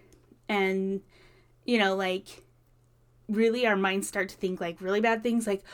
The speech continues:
"Oh my goodness, we'll be living in a gutter and homeless, and my kids will be wearing rags in the street," you know, like, really though? Is that really going to happen if you decide to step out in fear and create your course? No.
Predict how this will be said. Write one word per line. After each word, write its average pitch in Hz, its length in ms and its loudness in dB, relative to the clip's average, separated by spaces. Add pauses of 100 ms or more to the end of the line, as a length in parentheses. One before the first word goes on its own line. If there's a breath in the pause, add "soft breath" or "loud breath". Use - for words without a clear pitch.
(220 loud breath)
"Oh 214 80 -4
my 185 140 -2
goodness, 220 420 2
we'll 185 120 -4
be 175 100 -4
living 190 300 0
in 170 80 -6
a 175 60 -10
gutter 254 380 6
and 196 140 2
homeless, 240 540 0
and 190 180 -2
my 185 140 -4
kids 233 280 -6
will 226 100 4
be 208 220 -4 (320 loud breath)
wearing 226 300 6
rags 233 400 4
in 214 80 2
the 208 80 0
street," 254 460 0
you 220 80 2
know, 196 180 2
like, 196 300 -2 (240 soft breath)
really 240 320 4
though? 233 380 4 (380 soft breath)
Is 220 140 -2
that 240 240 4
really 262 720 2 (260 loud breath)
going 226 220 4
to 233 100 -2
happen 190 520 -2
if 196 120 -6
you 202 140 -4
decide 202 400 -2
to 202 100 -14
step - 440 -2
out 226 280 2
in 214 300 0
fear 202 600 0 (400 loud breath)
and 208 240 0
create 180 320 -2
your 180 100 -8
course? - 520 -16 (220)
No. 196 600 -4